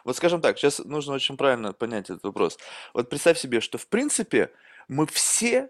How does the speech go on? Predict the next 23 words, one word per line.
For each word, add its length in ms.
как 220
будто 340
бы 280
понимаем, 720
ну, 220
понятно, 320
что 180
тут 160
все, 280
опять 240
это 180
такое 200
обобщение, 380
но 100
плюс-минус 640
мы 100
все 200
понимаем, 600
что 220
такое 280
хорошо 360
и 40
плохо. 400